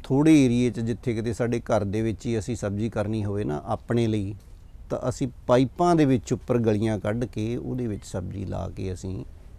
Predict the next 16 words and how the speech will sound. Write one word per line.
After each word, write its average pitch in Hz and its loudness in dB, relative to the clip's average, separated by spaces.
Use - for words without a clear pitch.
ਸਬਜ਼ੀਆਂ 113 0
ਦੀ 131 0
ਖੇਤੀ 92 -6
ਕਰ 90 -4
ਸਕਦੇ 98 -6
ਹਾਂ। 131 -6
ਘਰ 123 4
ਦੇ 113 4
ਲਈ 120 4
ਸ਼ੁੱਧ 151 -2
ਸਬਜ਼ੀ 107 -2
ਖਾ 120 4
ਸਕਦੇ 120 0
ਹਾਂ 123 -2
ਤੇ 143 0
ਨਾਲੇ 127 4